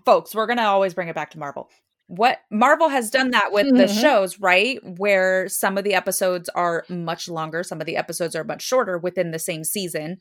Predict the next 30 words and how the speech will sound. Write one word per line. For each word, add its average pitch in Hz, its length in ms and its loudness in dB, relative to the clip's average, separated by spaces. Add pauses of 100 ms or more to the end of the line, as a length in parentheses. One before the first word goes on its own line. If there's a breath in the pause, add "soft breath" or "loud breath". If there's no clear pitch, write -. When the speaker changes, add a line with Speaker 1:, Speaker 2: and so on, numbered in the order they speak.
(380 soft breath)
Speaker 1:
So - 440 2 (400)
Speaker 2:
Yeah, 220 200 6
I 214 100 6
think 262 200 0
even 233 200 2
Star 240 340 8
Wars 185 180 6
has 233 160 6
Speaker 1:
Okay, 214 160 4
Speaker 2:
done 165 80 -6
that. 160 80 0
Speaker 1:
so 294 240 10
there 311 160 4
we 349 80 4
go. 539 60 6 (180)
They 285 140 10
just 311 160 -2
need 330 140 -6
to 330 60 -2
make, 277 280 0
like, 240 280 -2
a, 208 360 0 (400)
well, 175 280 -4
let's 156 320 -8
just 226 180 -10
say 202 140 -2
twenty-five 208 540 -4 (100)
minute, 170 360 -6 (140)
um, 170 360 -6
episode 175 640 -4